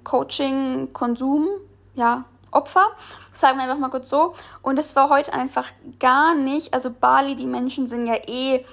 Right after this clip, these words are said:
ähm, oft sehr spirituell und sowas angehaucht, aber die Speaker heute, weißt du, die hatten einfach so eine klare und reine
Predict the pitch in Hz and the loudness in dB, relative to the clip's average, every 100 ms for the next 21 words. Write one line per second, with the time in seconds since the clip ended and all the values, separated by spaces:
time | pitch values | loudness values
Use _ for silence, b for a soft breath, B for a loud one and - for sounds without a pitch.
0 | B B _ 220 233 226 226 226 - 226 | B B _ -6 -2 -2 -6 -10 -2 0
1 | 240 - - - 226 226 - 247 233 - | 0 -4 -18 -4 -2 -2 -6 -8 -8 -8
2 | - 247 285 269 262 262 269 - 277 277 | 0 2 2 0 -2 -2 -2 -2 -2 -2
3 | 285 285 277 294 B B B B - 240 | 2 4 4 2 B B B B 2 2
4 | 247 247 240 240 - - 285 277 277 285 | 2 -2 -6 -8 -10 -10 -10 -4 0 2
5 | 311 330 - 269 - 262 269 285 269 - | 0 0 -2 -2 -2 -8 -8 -8 -6 -6
6 | 254 262 247 - - 294 320 - 254 254 | -4 -6 -8 -12 -6 -2 0 0 0 0
7 | 254 247 B B B _ - - 254 240 | -2 -6 B B B _ -20 -2 4 6
8 | 277 302 302 285 - 262 240 233 233 247 | 6 4 2 -2 -2 -6 -4 -2 0 2
9 | 277 277 269 262 | 0 -4 -4 -6